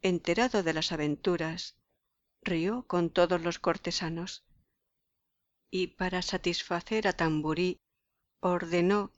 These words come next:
que en la plaza pública fueran quemados los zapatos. El verdugo los impregnó de pez y resina y les prendió fuego.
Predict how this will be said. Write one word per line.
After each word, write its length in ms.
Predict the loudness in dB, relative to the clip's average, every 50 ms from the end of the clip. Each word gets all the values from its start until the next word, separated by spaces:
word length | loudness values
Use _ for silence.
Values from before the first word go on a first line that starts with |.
| _ -4
que 220 | 0 2 2 2
en 160 | 2 0 0
la 160 | 0 -2 -2 -2
plaza 400 | -4 -4 -4 -6 -6 -6 -8 -6
pública 760 | 0 2 2 2 2 0 -4 -4 -4 -2 -4 -4 -4 -6 _ _ _ _
fueran 400 | _ 2 2 4 4 4 2 2
quemados 540 | 0 -2 -2 0 2 2 2 0 -2 -2 -2
los 160 | -4 -4 -4
zapatos. 680 | -4 -6 -4 -4 -4 -6 -6 -6 -8 -10 -10 -10 -14 _ _ _ _ _ _ _ _ _ _ _ _ _ _ _ _ _ _ _ _ _ _ _ _ _ _ _ _ _ _ _ _ _ _ _ _ _ _ _ _ _ _ _ _ _ _ _ _ _ _ _ _ _ _ _ _ _ _ _ -6
El 200 | -4 -4 -2 -2
verdugo 540 | -2 -2 -4 -2 0 0 0 2 2 2 2
los 240 | 2 2 0 -2
impregnó 560 | -2 -2 -2 -2 -6 -8 -6 -2 0 0 0 0
de 140 | 0 -2
pez 360 | -4 0 0 0 0 0 -2 -6
y 80 | -4
resina 560 | -4 -4 -6 -6 -2 0 0 0 0 -2 -4 _ _ _ _ _ _ _ _ _ _ -4
y 80 | 0
les 180 | 2 2 0 0
prendió 400 | -2 -2 -2 0 2 0 0 -2
fuego. 400 | -2 -8 -10 -10 -10 -12 -16